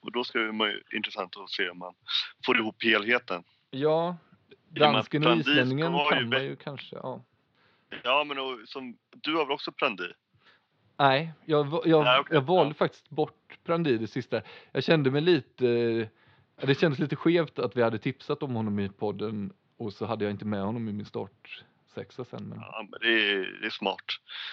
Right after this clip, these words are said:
Speaker 2: Jag tog in
Speaker 1: Eh.
Speaker 2: Bauer istället, den österrikiska målvakten. Det var ju inget bra drag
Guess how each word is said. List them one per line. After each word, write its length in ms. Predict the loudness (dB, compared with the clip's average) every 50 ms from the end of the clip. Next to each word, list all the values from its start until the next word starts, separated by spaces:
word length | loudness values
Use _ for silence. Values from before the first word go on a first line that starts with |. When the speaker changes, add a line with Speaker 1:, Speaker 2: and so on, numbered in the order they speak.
| -14 -16 -12 _
Speaker 2:
Jag 120 | -2 0 2
tog 120 | 2 4
in 140 | 4 4 4
Speaker 1:
Eh. 120 | 4 6
Speaker 2:
Bauer 400 | 8 8 8 8 8 4 4 2
istället, 300 | 2 2 0 0 0 0
den 220 | -2 -2 -2 -2 -2
österrikiska 640 | -4 -6 -6 -8 -6 -6 -6 -6 -8 -10 -8 -6 -6
målvakten. 500 | -4 -4 -6 -6 -8 -10 -10 -10 -6 -4
Det 180 | -2 -2 -2 -4
var 220 | -6 -6 -6 -4
ju 160 | -4 -4 -6
inget 320 | -6 -6 -6 -8 -10 -10 -8
bra 200 | -8 -6 -6 -6
drag 280 | -6 -8 -8 -8 -10